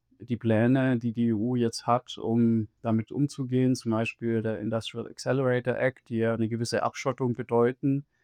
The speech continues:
um die industrielle Basis in Europa zu setzen, die sollte nicht zu sehr in Abschottung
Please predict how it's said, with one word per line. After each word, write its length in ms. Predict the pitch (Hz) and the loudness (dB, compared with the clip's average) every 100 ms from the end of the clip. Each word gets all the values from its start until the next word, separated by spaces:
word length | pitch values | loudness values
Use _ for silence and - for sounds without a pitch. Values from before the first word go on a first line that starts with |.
| _ _ | _ _
um 600 | - 127 117 117 113 110 - | -8 0 2 4 2 -2 -6
die 80 | - | -4
industrielle 520 | 120 - - 117 110 | -4 -4 -4 0 0
Basis 400 | 120 120 - 123 | 2 0 -2 -10
in 100 | 117 | -8
Europa 380 | 113 120 123 117 | -6 -6 -4 -4
zu 120 | 117 | -8
setzen, 440 | - 117 - 123 | -6 -6 -2 -4
die 420 | 117 113 110 107 98 | -2 -2 0 -2 -4
sollte 320 | - 117 120 | 0 2 6
nicht 200 | 117 107 | 6 4
zu 140 | - | -4
sehr 320 | 117 113 107 101 | -2 0 0 0
in 100 | 117 | -4
Abschottung 720 | 110 - 113 - 107 107 | -4 -6 -8 -10 -8 -6